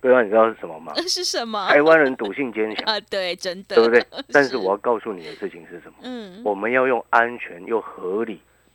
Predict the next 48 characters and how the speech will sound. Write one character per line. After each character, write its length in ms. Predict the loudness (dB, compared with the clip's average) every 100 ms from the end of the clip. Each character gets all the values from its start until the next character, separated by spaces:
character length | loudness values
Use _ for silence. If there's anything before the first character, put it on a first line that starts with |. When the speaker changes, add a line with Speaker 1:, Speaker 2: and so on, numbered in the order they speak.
| _ -2
Speaker 1:
胜 200 | 4 4
率 180 | 2 -6 _ 4
高、 300 | 8 8 6 _ _ _ _ 6
报 240 | 6 6
酬 160 | 0 -8
率 200 | -8 -10 _ 4
高、 260 | 6 6 _ _
风 180 | -2 -2
险 160 | -2 -10 _ _
低 240 | 4 4 2 _ -16
的 80 | -8
方 200 | -8 -6
式 140 | -10
去 140 | -10 -16
赌。 140 | -18 _ _ _ _ -6
而 160 | -2 0
且 80 |
这 60 | 2
样 100 | 0
子 120 | -2
就 120 | -6 -8
是 140 | -4
叫 240 | -2 0 -2
真 220 | -6 -4
正 120 | -4
的 100 | -4
投 200 | -6 -12
资 220 | -10 -12
逻 220 | -10 -12
辑 220 | -14 -16 -20
啊。 120 | -20 _
Speaker 2:
对。 100 | -14 -12 -12 -16 -18 -20 0
Speaker 1:
好， 100 | 2
如 100 | 4
果 100 | 4
你 60 | 2
认 200 | 0 0
同 120 | 0
阿 100 | 0
翔 140 | -2
老 60 | -6
师， 120 | -8
你 120 | -6
也 80 | -6
觉 140 | -4 -6
得 80 |
说， 120 | -4
哎， 100 | -6